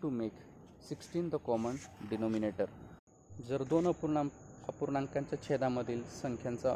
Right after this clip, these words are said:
ऑब्झर्वेशन केल्यानंतर असं आपल्या लक्षात आलं की मोठी संख्या लहान संख्येच्या टेबलमध्ये येते. जसं इथं सोळा आठच्या टेबलमध्ये येतो, अशा वेळेला आपल्याला त्या मोठ्या छेदाएवढी संख्या तयार करावी लागते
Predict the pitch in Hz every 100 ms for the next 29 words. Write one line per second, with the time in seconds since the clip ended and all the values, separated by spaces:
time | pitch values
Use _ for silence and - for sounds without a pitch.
0 | - 127 113 123 123 - 135 131 123 120
1 | 113 143 - 123 110 113 107 - 104 101
2 | 117 - - - - - - - 131 135
3 | 135 175 - 156 147 147 143 143 143 139
4 | 135 147 160 143 123 117 107 107 104 107
5 | - 120 117 139 131 143 - 139 120 139
6 | 123 120 - 143 135 117 110 107 104 101
7 | 131 - - - - 113 - 151 160 117
8 | 107 143 - 117 110 110 110 127 - -
9 | - - - - - 127 123 127 127 -
10 | 151 156 - 147 123 123 120 135 - 127
11 | 110 120 120 113 - 110 104 127 226 -
12 | - - - - - - 113 104 - 135